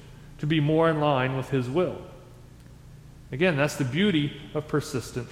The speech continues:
prayer. This is part of the overall struggle.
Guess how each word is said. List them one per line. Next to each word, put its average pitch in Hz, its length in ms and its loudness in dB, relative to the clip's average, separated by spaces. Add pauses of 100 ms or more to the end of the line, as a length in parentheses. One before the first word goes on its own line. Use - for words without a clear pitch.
prayer. 165 380 -2 (2000)
This 175 180 -2
is 202 100 -2
part 190 300 12
of 147 100 2
the 160 80 6
overall 151 360 8
struggle. - 640 0